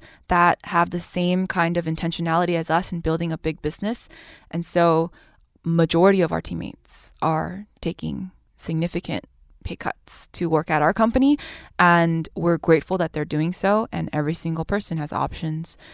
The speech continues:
um, to buy future value in the company,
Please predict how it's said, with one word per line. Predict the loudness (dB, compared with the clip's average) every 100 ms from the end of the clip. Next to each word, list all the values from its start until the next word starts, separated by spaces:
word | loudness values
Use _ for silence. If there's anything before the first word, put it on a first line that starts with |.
| -20 -16 -8
um, | -6 -6
to | -8
buy | -2 0 0 0 -6
future | -8 -6
value | 0 2 2 0 -4
in | -6 -10
the |
company, | -8 -8 -6 -6 -6